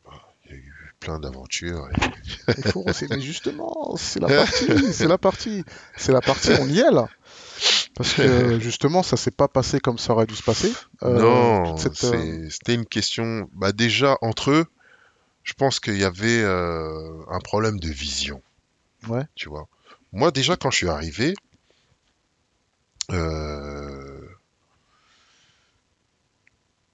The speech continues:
Speaker 1: on va dire, eux étaient restés, quand je dis eux, je parle de, de, de Yacine, Ali et, euh, Géraldo, avec une certaine vision un peu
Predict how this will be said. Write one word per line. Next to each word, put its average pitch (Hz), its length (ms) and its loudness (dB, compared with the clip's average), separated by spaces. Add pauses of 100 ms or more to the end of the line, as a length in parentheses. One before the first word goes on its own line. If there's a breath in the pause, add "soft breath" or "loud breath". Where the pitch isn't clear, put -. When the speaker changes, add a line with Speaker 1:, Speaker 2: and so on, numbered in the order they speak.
(380)
Speaker 1:
on 123 80 -2
va 143 160 4
dire, 196 340 0 (1500)
eux 208 280 4
étaient 139 240 0
restés, 127 720 -2
quand 120 140 -6
je 113 100 -6
dis 117 200 -8
eux, 139 120 -2
je - 80 -4
parle 110 280 -2
de, 90 640 -4 (160)
de, 87 340 -6
de 87 180 -8
Yacine, 104 480 -4 (100)
Ali 98 400 -4 (580)
et, 104 320 0
euh, 82 580 -10
Géraldo, 87 680 -4 (760 soft breath)
avec 104 320 -2
une 107 100 -6
certaine 110 400 -2
vision 104 680 -4
un 90 60 -6
peu 104 800 -6